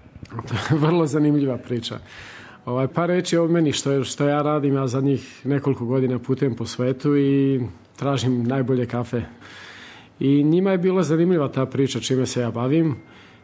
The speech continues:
i oni su u principu htjeli da urade kao neki mali dokumentarac, da pokažu ljudima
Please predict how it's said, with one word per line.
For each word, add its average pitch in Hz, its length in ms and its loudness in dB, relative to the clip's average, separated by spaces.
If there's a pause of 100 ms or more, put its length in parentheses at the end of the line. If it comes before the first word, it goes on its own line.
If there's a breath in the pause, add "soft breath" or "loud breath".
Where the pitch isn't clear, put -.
(120)
i 131 100 2
oni 139 140 2
su 131 140 -4
u 123 40 -4 (200)
principu 151 460 0
htjeli 156 240 0
da 151 60 2
urade 151 300 2
kao 147 200 -2
neki 139 240 0
mali 151 240 4
dokumentarac, 127 920 -2
da 117 80 -8
pokažu 123 480 -2
ljudima 127 580 2